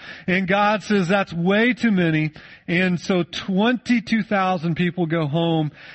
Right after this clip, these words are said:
And now the numbers are insurmountable. There's only ten thousand left to go against this sea of Midianites.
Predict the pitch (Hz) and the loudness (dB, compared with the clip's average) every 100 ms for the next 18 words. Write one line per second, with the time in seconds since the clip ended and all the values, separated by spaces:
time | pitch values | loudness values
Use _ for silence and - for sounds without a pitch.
0 | - 156 170 202 233 247 208 190 185 190 | -4 0 2 2 2 0 0 0 2 2
1 | 185 160 175 180 175 175 180 165 165 165 | 0 0 0 2 0 0 -2 0 0 0
2 | 143 131 147 165 220 202 151 - - 233 | -2 -2 0 0 2 0 -2 -4 0 2
3 | 220 196 185 180 180 156 165 151 139 139 | 2 2 0 2 0 0 0 2 0 0
4 | 135 - - - - 180 156 180 165 160 | -2 -8 -20 -20 -2 0 2 0 0 0
5 | 175 - - 151 - - - 240 220 170 | -2 -4 -4 -2 -2 -10 -2 2 2 2
6 | 147 165 170 165 151 139 135 135 - - | 0 0 2 2 2 0 0 -2 -4 -16